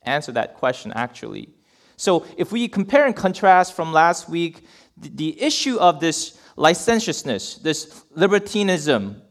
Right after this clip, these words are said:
today we come to the other end of the extreme of asceticism, where, um,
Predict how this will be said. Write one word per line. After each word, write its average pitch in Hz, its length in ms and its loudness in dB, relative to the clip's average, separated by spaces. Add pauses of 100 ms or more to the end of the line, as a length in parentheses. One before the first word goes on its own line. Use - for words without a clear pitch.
(420)
today 233 440 4
we 180 220 -4
come 196 300 -4
to 196 140 -14
the 190 200 -10
other 202 380 2
end 165 240 -2
of 151 220 -4
the 147 100 -10
extreme 135 720 -12 (420)
of 127 400 2
asceticism, 123 1000 -8 (840)
where, 151 500 2 (580)
um, - 540 -6